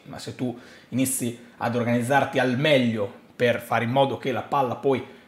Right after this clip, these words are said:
possa essere gestita dai tre che rimangono dietro, <laughs> anche perché ormai il calcio si è evoluto, addirittura <laughs> tre giocatori dietro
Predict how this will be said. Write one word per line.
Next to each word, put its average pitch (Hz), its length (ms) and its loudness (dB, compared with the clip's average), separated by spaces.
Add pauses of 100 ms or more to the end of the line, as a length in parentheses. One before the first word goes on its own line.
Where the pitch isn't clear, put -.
(120)
possa 143 360 0
essere 127 320 -2
gestita 120 580 -4 (220)
dai 104 240 0
tre 170 240 4
che 143 100 0
rimangono 127 440 4
dietro, 156 440 2
<laughs> - 40 -10
anche - 200 -8
perché 127 280 -4
ormai 139 360 2 (360)
il 113 140 -6
calcio - 540 0 (120)
si - 220 -6
è 120 40 2
evoluto, 123 420 0
addirittura 117 680 -2 (220)
<laughs> - 220 -4
tre - 200 -4
giocatori 135 460 -4
dietro 147 360 -6